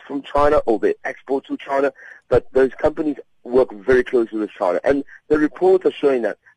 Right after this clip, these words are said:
those companies, although they were not great, the numbers, but they've looked very, very good. And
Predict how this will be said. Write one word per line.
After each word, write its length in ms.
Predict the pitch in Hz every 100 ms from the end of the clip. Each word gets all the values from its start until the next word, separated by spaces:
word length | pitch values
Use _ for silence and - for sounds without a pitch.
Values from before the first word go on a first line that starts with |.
| -
those 140 | 123
companies, 460 | - 156 156 143 131 -
although 320 | 151 160 190
they 120 | 165
were 80 | 156
not 220 | 156 -
great, 380 | - 147 120 -
the 80 | 107
numbers, 380 | 101 98 95 117 - -
but 160 | - 117
they've 100 | 120
looked 340 | 117 135 - 101
very, 300 | 98 127 117
very 260 | 104 101
good. 320 | - 113 92 - - - -
And 280 | 107 104